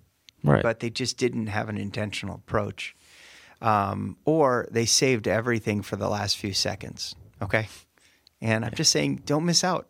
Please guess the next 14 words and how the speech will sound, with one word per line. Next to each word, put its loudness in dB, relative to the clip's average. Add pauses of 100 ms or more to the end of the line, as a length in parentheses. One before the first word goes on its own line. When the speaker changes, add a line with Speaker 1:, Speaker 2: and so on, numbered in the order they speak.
(580)
Speaker 2:
Don't 4
miss 2
out. 4
We're, 2
we 4
are 2
called 2
to -2
be 0
a 2
blessing -2
in -6
this -2
world, -8